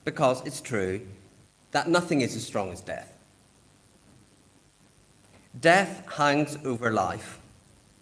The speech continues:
and you can't fight it if it's coming. There's no negotiation with death.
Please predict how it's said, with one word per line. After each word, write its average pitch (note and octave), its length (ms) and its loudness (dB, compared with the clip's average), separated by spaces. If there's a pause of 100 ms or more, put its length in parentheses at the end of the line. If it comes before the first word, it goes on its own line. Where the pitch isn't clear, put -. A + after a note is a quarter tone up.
(460)
and B2+ 220 0
you C3 100 -2
can't D#3 480 -2 (220)
fight C3+ 280 2
it G2+ 240 -6 (120)
if A#2 140 -10
it's A2 160 -10
coming. F#2+ 360 -4 (1800)
There's E3+ 220 2
no E3+ 140 4
negotiation C3+ 920 0 (160)
with G2+ 140 -14
death. F2+ 280 -6